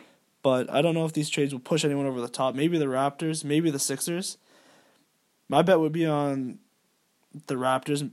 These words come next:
because they have depth now and star power. They kinda have the combination, and it'll be an improved three-point shooting team, hopefully, if they pick up someone else in the buyout market.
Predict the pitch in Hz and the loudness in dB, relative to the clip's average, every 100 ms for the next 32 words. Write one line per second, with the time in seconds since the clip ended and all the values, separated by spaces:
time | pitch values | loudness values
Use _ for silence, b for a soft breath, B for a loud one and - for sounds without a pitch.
0 | - _ _ - - 135 165 135 135 135 | -12 _ _ -16 -8 -4 -2 -2 -2 -4
1 | 123 131 139 139 123 123 117 123 127 135 | -2 -4 -4 -4 -4 -4 -4 -4 -4 -4
2 | 131 - 131 135 135 135 151 143 135 - | -4 -2 -2 0 -2 -4 -4 -4 -6 -8
3 | - 127 131 123 127 - 160 170 B B | -6 -4 -2 -4 -4 -2 -4 -6 B B
4 | 143 160 160 156 151 135 135 - 139 - | 0 2 2 2 0 -2 -4 -6 -8 -6
5 | 131 135 131 139 131 - 143 143 151 139 | -8 -6 -6 -6 -6 -6 -8 -4 -4 -6
6 | 151 147 139 135 135 151 135 147 139 127 | -4 -4 -2 -4 -4 -4 -4 -2 -2 -4
7 | - 123 135 135 139 143 139 156 151 | -4 -6 -2 2 2 0 -2 -2 -4